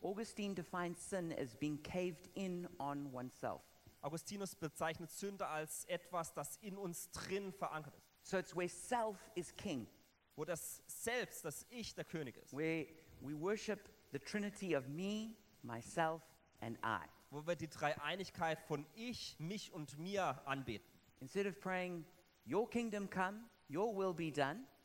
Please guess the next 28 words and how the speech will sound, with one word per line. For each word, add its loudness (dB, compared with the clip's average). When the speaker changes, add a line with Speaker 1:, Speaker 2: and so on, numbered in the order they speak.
Speaker 2:
Anstelle -2
dessen, -6
dass -2
wir -2
beten, -4
„Dein 0
Reich -2
komme, 0
dein 0
Wille 0
geschehe“, -4
Speaker 1:
we -4
pray, 0
„My 4
kingdom -2
come, -2
my 0
will -2
be -2
done.“ -6
Speaker 2:
beten -4
wir, 0
„Mein 2
Wille 2
geschehe, 0
mein 2
Reich 0
komme.“ -4